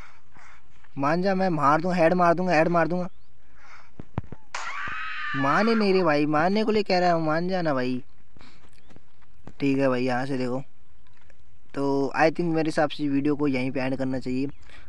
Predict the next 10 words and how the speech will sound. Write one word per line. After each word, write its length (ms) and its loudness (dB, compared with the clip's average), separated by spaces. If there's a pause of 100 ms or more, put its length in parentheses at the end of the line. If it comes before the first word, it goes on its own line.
(100)
बेचारी 480 2
आ 200 4
गई 180 2
चपेट 380 -2
में, 220 -2 (840)
तो 420 -2
माफ़ 300 0
करना, 500 2 (840)
ठीक 120 2
है। 80 0